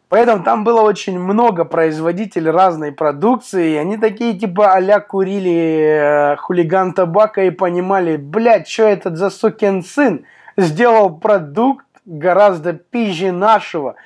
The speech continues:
Надо бы на сплетни Пати сказать, что получилась залупа и презентация вообще детская хуйня.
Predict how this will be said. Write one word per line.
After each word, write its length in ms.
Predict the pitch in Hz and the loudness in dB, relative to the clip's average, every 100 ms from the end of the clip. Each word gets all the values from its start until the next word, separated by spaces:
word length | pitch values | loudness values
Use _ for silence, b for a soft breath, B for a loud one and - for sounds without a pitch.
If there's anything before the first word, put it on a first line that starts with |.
| b b | b b
Надо 340 | 151 196 233 247 | -2 0 2 0
бы 160 | 208 | 0
на 140 | 220 220 | 0 0
сплетни 560 | - - 202 220 - | -2 -4 -4 -2 -8
Пати 460 | 190 - 180 185 226 | -6 0 0 0 -6
сказать, 500 | - 208 165 170 190 | -4 -4 0 0 0
что 180 | - 180 | -4 -8
получилась 760 | 180 175 160 - 175 196 190 | -2 -2 -2 -4 -2 0 0
залупа 720 | 151 160 151 160 202 190 165 | 0 2 2 0 -2 0 0
и 20 | |
презентация 880 | 151 170 160 151 147 151 156 151 156 | 0 -4 -6 -6 -4 0 0 -2 -6
вообще 640 | 143 143 123 - - 160 B B B | -2 -2 -2 -10 -4 -4 B B B
детская 800 | - 165 156 208 160 - 185 170 | -6 -6 0 0 -2 -2 0 0
хуйня. 640 | 151 - 202 220 233 - | 0 -2 0 0 0 -2